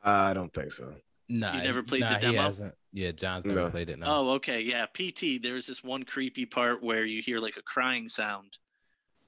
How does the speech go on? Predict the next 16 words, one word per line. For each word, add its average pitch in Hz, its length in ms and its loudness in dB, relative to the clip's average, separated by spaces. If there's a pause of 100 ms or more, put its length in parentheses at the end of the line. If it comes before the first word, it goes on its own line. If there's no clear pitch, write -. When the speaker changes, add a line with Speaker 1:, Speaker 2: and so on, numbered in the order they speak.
(220)
Speaker 3:
and 120 280 -2
you 117 120 -2
go 120 240 0
into 117 160 -6
this 113 160 -8
bathroom, 113 480 -2
and 104 80 -14
there's 107 140 -6
just, - 240 -4
like, 110 220 -4
a 113 60 -12
crying 123 540 0
fetus 110 560 -4
in 101 80 -14
the 104 80 -12
sink. - 400 -8